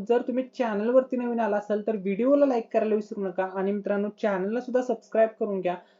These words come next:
आणि हा व्हिडिओ तुमच्या सर्व मित्रमैत्रिणींसोबत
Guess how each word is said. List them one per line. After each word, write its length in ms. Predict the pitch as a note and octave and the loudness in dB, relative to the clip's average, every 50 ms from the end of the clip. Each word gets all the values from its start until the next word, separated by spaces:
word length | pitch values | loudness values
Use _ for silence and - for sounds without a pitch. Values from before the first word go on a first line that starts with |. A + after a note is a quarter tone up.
| _ _ | _ _
आणि 240 | G#3 G#3 A#3 B3+ B3 - | -8 -6 -6 -6 -6 -8
हा 260 | - - C#4+ D4 D#4 | -4 2 8 8 10
व्हिडिओ 400 | D4 C4 B3+ G3+ G3+ G#3 F#3+ F#3+ | 10 8 4 2 4 4 4 4
तुमच्या 280 | G3 G3+ G3+ G3 G#3 G#3 | 4 0 -2 -2 -2 -4
सर्व 400 | G#3 - - D4 D4 C#4+ C#4 C4 | -4 0 4 6 6 8 6 4
मित्रमैत्रिणींसोबत 880 | B3 A3+ - - G3+ G3+ G3 G3 F#3+ F#3+ G3 F#3+ - G3+ F#3+ F3 F#3 | 2 0 -2 -2 -2 -2 -2 -2 -4 -4 -4 -2 -2 -2 2 4 4